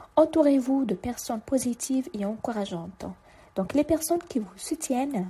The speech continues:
et vous encouragent peuvent faire une grande différence dans votre niveau de confiance en vous.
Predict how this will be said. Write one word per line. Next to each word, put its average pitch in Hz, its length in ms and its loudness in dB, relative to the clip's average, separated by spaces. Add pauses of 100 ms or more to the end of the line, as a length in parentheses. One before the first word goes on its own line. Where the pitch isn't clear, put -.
(140)
et 226 60 0
vous 185 240 -2
encouragent 294 580 0 (320)
peuvent 311 160 4
faire 302 240 2
une 202 140 0
grande 196 420 0
différence 214 540 -4
dans 254 100 0
votre 233 300 -2
niveau 233 220 2
de 208 100 -2
confiance - 480 -4
en 277 80 0
vous. 214 160 -4